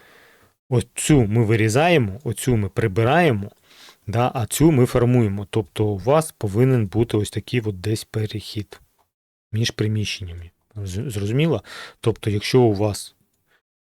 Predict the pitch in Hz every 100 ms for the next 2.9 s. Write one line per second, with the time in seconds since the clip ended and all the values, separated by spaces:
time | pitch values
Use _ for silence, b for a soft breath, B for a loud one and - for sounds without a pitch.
0 | - 101 117 104 - 104 160 165 151 135
1 | _ _ _ _ _ - 110 107 - 113
2 | 98 - - 101 113 151 160 123